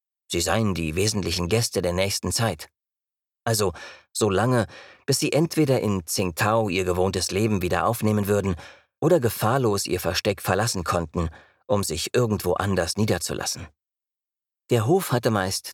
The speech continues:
drei bis vier weitere Gäste, die manchmal auch für eine längere Zeit dort wohnten. Darunter die Lehrer für Josephine. Das Personal sprach ein Chinesisch, das sie anfangs nur schwer verstanden.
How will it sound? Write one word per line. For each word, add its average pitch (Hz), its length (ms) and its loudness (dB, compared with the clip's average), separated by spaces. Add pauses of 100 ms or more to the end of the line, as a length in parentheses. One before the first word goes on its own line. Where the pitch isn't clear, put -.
drei 107 300 2
bis 104 240 0
vier 120 340 0
weitere 92 380 0
Gäste, 107 420 0 (460)
die 85 60 0
manchmal 92 420 0
auch 82 140 0
für - 180 0
eine 82 160 -2
längere 90 340 0
Zeit 117 300 -2
dort - 240 -6
wohnten. 80 420 -6 (640)
Darunter 90 480 -2
die - 200 -8
Lehrer 92 360 0
für - 140 -4
Josephine. 95 640 0 (680)
Das - 140 0
Personal 156 540 4
sprach 147 400 0
ein 131 160 2
Chinesisch, 123 720 2
das - 200 -2
sie - 100 -2
anfangs 104 420 0
nur 92 140 2
schwer 98 220 2
verstanden. 98 640 -2